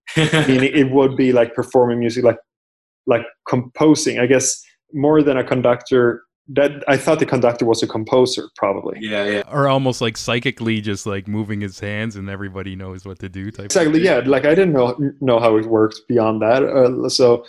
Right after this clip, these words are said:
Speaker 2: I think it was already heading that direction from a very early age, if I think back at it.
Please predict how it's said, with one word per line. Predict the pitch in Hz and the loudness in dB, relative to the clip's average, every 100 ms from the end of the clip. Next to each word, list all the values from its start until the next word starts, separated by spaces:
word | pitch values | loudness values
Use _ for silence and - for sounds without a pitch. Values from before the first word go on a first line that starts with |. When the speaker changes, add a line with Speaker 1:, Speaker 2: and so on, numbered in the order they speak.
| - _ 127 | -20 _ -4
Speaker 2:
I | |
think | 123 - 165 185 185 - - _ _ _ _ - | -4 -2 -2 0 -2 -8 -18 _ _ _ _ -2
it | 147 | 2
was | 135 | 2
already | 139 135 127 123 123 - | 4 4 4 2 -4 -12
heading | - - 117 131 139 | -6 2 4 4 2
that | 127 - | 0 2
direction | 117 104 - - 170 | 2 2 -2 -4 -2
from | 170 123 | 0 -2
a | |
very | 113 113 113 | 0 0 0
early | 123 113 113 | 0 0 2
age, | 113 139 - | 2 0 -2
if | 127 | -2
I | 127 | -2
think | 127 123 123 | -2 -2 0
back | 123 - | -2 0
at | 131 139 | 0 0
it. | 139 | -4